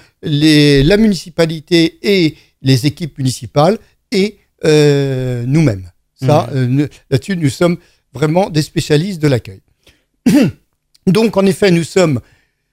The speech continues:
Speaker 1: à ce jour cent quatre-vingt-trois adhérents. Alors, on peut dire c'est pas beaucoup,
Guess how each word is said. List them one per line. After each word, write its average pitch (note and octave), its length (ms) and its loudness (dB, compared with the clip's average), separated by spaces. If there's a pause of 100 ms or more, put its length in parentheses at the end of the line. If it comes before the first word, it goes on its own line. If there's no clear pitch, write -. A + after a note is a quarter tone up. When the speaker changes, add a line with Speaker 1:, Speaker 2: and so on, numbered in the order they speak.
(140)
Speaker 1:
à G3+ 120 -2
ce A3 180 0
jour F#3+ 540 2 (240)
cent - 260 -2
quatre-vingt-trois C#3 840 -2
adhérents. D3+ 480 -2 (840)
Alors, E3 460 2
on C3 80 -2
peut A#2+ 220 -6
dire D3 360 0
c'est - 460 -4
pas A2 240 -6
beaucoup, A3 680 2